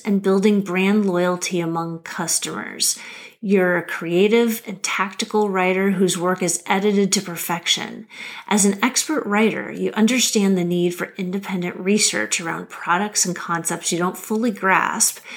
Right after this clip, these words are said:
and have a can-do attitude to gather the details and information you need to write impactful copy. You are a highly organized collaborator who enjoys working with a cross-functional and creative team."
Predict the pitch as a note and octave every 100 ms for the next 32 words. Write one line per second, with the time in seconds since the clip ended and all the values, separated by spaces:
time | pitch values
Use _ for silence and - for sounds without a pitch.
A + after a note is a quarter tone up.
0 | - - G#3 A3+ G#3 A3 A3+ B3 C#4+ C4
1 | B3 A3+ G3 G#3 G3 - E3+ E3+ E3+ F#3
2 | - E3+ G#3+ A3+ A3+ G#3 F#3 G3 G3 G3+
3 | F#3 F3+ D#3+ E3 F#3+ A3 G3 F#3+ - G3+
4 | F#3 F3+ E3 E3 E3 E3 E3 - F3 -
5 | - E3 - E3 D#3 - E3 - D#3+ -
6 | - - - - - G3 F#3+ E3+ D3+ -
7 | E3+ F3+ G#3 G3+ F#3 F#3+ F#3 F3+ - E3+
8 | E3 F3 G3+ A3 A#3 G#3 E3+ E3 E3+ F3+
9 | F3 F3 F#3 G3+ A3 A3 A3 - - -
10 | E3+ - - - G#3 G3+ - G3 - F#3+
11 | F3 - E3+ D3+ - E3 E3 E3+ E3+ -
12 | - - - -